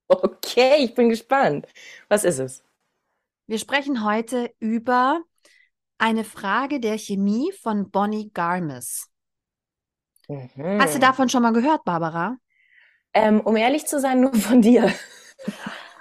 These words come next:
Speaker 1: Das, der Bestseller ist ein bisschen an mir vorbeigerauscht.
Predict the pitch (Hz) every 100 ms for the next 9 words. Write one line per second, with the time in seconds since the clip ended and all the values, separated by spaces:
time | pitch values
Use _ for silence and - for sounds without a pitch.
0 | 220 - - 233 226 226 - 226 226 262
1 | - 269 247 240 233 233 254 277 247 240
2 | 240 226 220 226 190 175 170 170